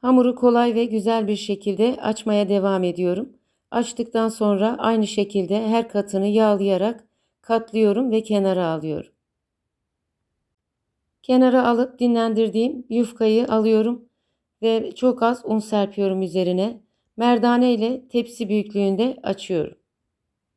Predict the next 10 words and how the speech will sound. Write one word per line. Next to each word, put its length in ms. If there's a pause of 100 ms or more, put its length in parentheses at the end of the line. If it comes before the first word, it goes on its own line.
(1600)
Tepsinin 440
içerisine 680
yağlı 340
kağıdı 540
aldıktan 520
sonra 600 (240)
hazırladığım 680
yufkayı 540
tepsinin 500
içerisine 800